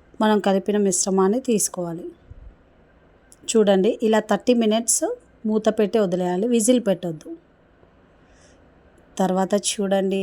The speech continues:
ఎంత బాగొచ్చిందో. వావ్! చల్లారాక ఇలా సైడ్స్‌కి ఇలా అని తీసుకోవాలి. చూడండి,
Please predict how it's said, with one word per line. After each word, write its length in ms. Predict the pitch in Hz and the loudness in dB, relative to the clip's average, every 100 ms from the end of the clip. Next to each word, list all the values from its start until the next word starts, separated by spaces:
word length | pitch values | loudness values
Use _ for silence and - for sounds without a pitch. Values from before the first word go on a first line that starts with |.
| 185 | -2
ఎంత 320 | 185 190 190 214 185 | 0 -2 0 0 0
బాగొచ్చిందో. 720 | 185 185 185 - 196 185 175 247 349 - - - - _ _ _ _ _ - _ _ - _ 202 | -2 -2 -4 -4 -2 0 0 -2 -8 -18 -20 -20 -20 _ _ _ _ _ -20 _ _ -20 _ -2
వావ్! 420 | 185 175 170 160 330 339 _ _ _ _ _ - | 0 -2 -4 -8 -12 -16 _ _ _ _ _ 2
చల్లారాక 560 | 220 214 214 214 208 330 - _ _ 247 | 4 4 4 2 0 -6 -8 _ _ -4
ఇలా 160 | 208 208 226 | 0 0 0
సైడ్స్‌కి 520 | 214 208 214 - 311 440 - _ _ _ _ _ _ _ _ _ _ _ - - | 0 0 -2 -8 -8 -8 -10 _ _ _ _ _ _ _ _ _ _ _ -10 -2
ఇలా 160 | 214 196 196 | 2 4 2
అని 120 | 240 262 | 0 0
తీసుకోవాలి. 520 | 214 - 180 170 165 165 | -2 -2 -4 -2 -4 -6
చూడండి, 420 | 175 170 170 220 | -6 -2 -2 -2